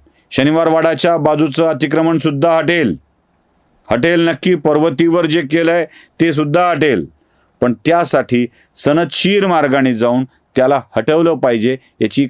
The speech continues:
खात्री बाळगा. आपलाच आपल्या माणसावर विश्वास नाही, आपलाच आपल्या माणसावर भरोसा नाही, आपल्याच माणसाला नाउमेद करायचं, बदनाम करायचं,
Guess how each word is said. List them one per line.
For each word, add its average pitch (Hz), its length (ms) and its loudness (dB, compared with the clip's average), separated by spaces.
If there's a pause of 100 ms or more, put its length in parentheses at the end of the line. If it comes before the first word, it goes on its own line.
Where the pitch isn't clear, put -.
(120)
खात्री 131 460 -2
बाळगा. 95 460 0 (720)
आपलाच 185 520 0
आपल्या 175 300 0
माणसावर 156 440 0
विश्वास 139 440 -2
नाही, 131 140 -2 (480)
आपलाच 156 440 0
आपल्या 160 280 0
माणसावर 143 420 0
भरोसा 127 440 0
नाही, 120 200 -2 (400)
आपल्याच 151 420 0
माणसाला 156 440 0
नाउमेद 139 580 0
करायचं, 139 420 0 (280)
बदनाम 120 600 0
करायचं, 135 400 0